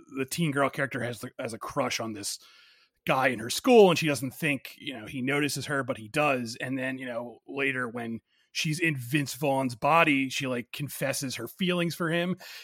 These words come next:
And, like, on the surface, that could be played for laughs. You know, Vince Vaughn, this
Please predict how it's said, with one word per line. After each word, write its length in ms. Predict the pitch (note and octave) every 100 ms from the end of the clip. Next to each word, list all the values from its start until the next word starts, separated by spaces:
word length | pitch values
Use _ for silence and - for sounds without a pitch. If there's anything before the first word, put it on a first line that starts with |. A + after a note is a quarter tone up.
| -
And, 220 | E3+ F3
like, 240 | F#3 D#3+ -
on 140 | G3+ G#3
the 80 | F#3+
surface, 460 | - G#3+ G#3 E3
that 220 | - D#3+ E3+
could 100 | D#3+
be 100 | D3+
played 260 | E3 D3
for 140 | F3 D#3
laughs. 340 | F#3 C3+ A#2
You 80 | C#3+
know, 140 | A#2+
Vince 260 | A#2+ D#3+ -
Vaughn, 280 | D3 C#3 C#3+
this 140 | A#2+